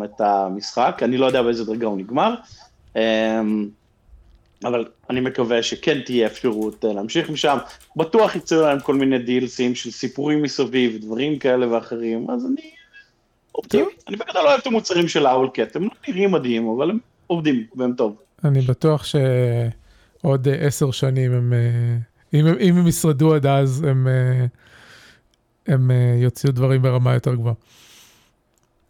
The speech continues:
Speaker 1: נקווה.
Speaker 2: טוב, זה היה נהדר. אה, אנש-, אה, האחים אבירם,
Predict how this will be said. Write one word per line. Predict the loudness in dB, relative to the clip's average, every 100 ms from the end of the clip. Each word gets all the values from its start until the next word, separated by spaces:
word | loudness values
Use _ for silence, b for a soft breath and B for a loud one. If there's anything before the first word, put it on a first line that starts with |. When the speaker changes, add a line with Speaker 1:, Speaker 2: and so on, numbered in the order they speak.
| _ -18
Speaker 1:
נקווה. | -8 -4 -2 -4 -6 _ _ _ b b b b _ -14 B B _
Speaker 2:
טוב, | 0 2 0 -2 -10 -20 _ _ _ _ -20 _ _ _
זה | 0 2
היה | 2
נהדר. | 2 2 2 2 2
אה, | 2 4 4
אנש-, | 4 2 2
אה, | 2 4 4 2 2 2
האחים | 0 2 2
אבירם, | 4 4 4 4 4 2